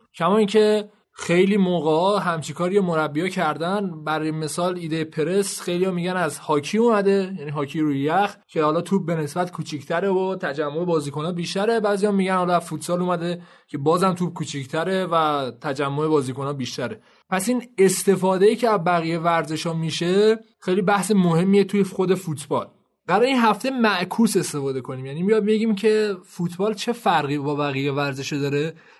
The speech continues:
و چه استفاده‌ای می‌تونه از این فرقا بکنه، فرقا رو بذاره کنار و از شباهت‌ها استفاده کنه ببره جلو. اولین بحثمون اینی که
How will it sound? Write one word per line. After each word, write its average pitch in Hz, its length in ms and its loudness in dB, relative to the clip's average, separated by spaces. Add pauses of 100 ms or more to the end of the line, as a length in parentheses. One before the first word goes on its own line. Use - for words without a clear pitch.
(100)
و 165 120 -2
چه 220 220 4
استفاده‌ای 180 520 2
می‌تونه 214 280 2
از 151 180 -2
این 190 80 2
فرقا 147 500 0
بکنه، 196 460 2
فرقا 151 340 0
رو 190 100 0
بذاره 190 300 0
کنار 180 500 -2
و 175 80 -4
از 151 480 -2
شباهت‌ها 151 520 0
استفاده 175 300 -4
کنه 185 180 -2
ببره 170 300 0
جلو. 123 220 -6 (180)
اولین 262 460 2
بحثمون 254 560 2
اینی 247 200 -2
که 233 420 6